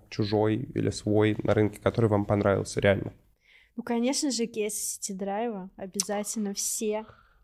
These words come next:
Speaker 1: Ой.
Speaker 2: Да, мы тут бахнули, э, вот щас последнюю историю байки из каршера. У нас хэллоуинская
Speaker 1: О, это
Speaker 2: тема.
Speaker 1: хэллоуинская, я сегодня видел.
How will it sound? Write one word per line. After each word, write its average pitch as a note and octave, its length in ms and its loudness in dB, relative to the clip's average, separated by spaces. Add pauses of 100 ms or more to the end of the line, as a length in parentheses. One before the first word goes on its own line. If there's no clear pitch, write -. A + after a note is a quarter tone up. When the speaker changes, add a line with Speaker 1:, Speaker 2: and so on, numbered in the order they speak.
(140)
Speaker 1:
Ой. - 120 -10 (800)
Speaker 2:
Да, A3 300 0
мы A3+ 160 2
тут A3 160 -8
бахнули, G3+ 1300 -4
э, - 40 -
вот F#3+ 200 -12
щас - 220 -6
последнюю G3+ 580 -4
историю G3+ 460 -4
байки G3 380 -4
из F#3+ 120 -12
каршера. G3+ 640 -8 (240)
У A3 60 -14
нас G3 240 -8
хэллоуинская G#3 680 -2
Speaker 1:
О, A#2+ 80 8
это A#2 140 4
Speaker 2:
тема. B2 180 4
Speaker 1:
хэллоуинская, A#2 320 4
я A2 100 2
сегодня G#2+ 300 -2
видел. G#2 300 -8